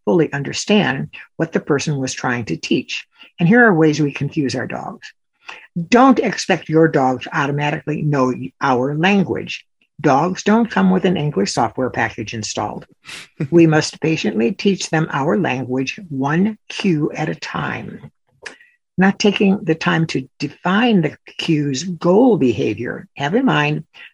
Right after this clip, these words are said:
Speaker 1: the specific definition of what you expect. I suggest you create a cue dictionary. Write down every cue you currently use, then define the goal behavior for each cue.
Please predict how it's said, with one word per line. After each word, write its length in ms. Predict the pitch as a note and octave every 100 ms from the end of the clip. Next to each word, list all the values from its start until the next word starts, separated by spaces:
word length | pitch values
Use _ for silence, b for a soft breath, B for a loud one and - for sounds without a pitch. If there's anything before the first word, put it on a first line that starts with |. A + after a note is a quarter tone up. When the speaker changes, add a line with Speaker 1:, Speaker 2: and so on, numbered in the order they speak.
| -
Speaker 1:
the 80 | D#3+
specific 560 | - - G#3+ A3+ -
definition 520 | - - F#3 C#3+ - C#3+
of 120 | C3
what 240 | C3+ -
you 80 | D3+
expect. 600 | B2+ - - A3 - - _ _ B B B
I 180 | - F3+
suggest 640 | - A3 F#3+ E3+ D#3+ -
you 100 | C#3+
create 520 | C3 - C3+ B2+ C3 C3+
a 60 |
cue 400 | - - E3 A3
dictionary. 800 | F#3+ F3+ - - A2 G2 - - - B B
Write 240 | C#3+ C#3+ C#3+
down 280 | C#3 B2+ -
every 360 | D3 D#3 G#3 A#3+
cue 420 | - - F#3+ F#3
you 240 | D3+ C3
currently 500 | - C#3 B2+ - A3
use, 580 | G#3 F3 C3 C3 B2+ - _ _ B B _
then 260 | D3+ D#3+ D#3
define 480 | D3+ - D#3 F#3+ B3
the 140 | A3+
goal 260 | E3 F3 F3+
behavior 560 | F3 E3 F3 D3 B2+
for 140 | A2 -
each 240 | C3+ -
cue. 400 | - D#3 A#2 A#2+